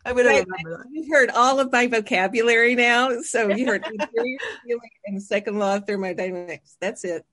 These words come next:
Speaker 2: That's all I got.
Speaker 1: <laughs> I love that. That is really good.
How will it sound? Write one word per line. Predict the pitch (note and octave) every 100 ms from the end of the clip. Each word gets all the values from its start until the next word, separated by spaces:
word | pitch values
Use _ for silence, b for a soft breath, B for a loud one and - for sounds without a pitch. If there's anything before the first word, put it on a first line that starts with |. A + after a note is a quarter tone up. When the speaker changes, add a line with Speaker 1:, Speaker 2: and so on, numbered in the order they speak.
| -
Speaker 2:
That's | G3 G3+
all | D4 C#4+
I |
got. | C#4 D#3 D#4 - D4+ -
Speaker 1:
<laughs> | C4+ B3+ C4 - - - -
I | G3 G#3+
love | F3+ E3 D#3+
that. | C3+ - - _
That | G3+ A#3+
is | A3 F3
really | E3+ D#3
good. | - -